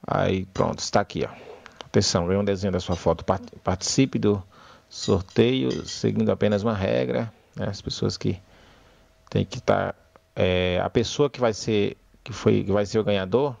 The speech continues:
a pessoa tem que tá, tem que ter cumprido essa regra aqui, ó, tá? Tem que se inscrever no canal.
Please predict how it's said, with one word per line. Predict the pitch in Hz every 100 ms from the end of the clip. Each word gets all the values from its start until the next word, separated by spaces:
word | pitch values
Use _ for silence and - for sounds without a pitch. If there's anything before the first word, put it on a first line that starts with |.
| - -
a | -
pessoa | 110 - 110
tem | - 110
que | 110
tá, | 104 104 110 - _ - _ - - -
tem | 113
que | 107
ter | 123
cumprido | 117 120 127 120
essa | -
regra | 123 131 143
aqui, | 165 127 92
ó, | - - - _ -
tá? | 98 107 - -
Tem | 104
que | -
se | -
inscrever | 101 - 101 151
no | 110
canal. | 127 123 -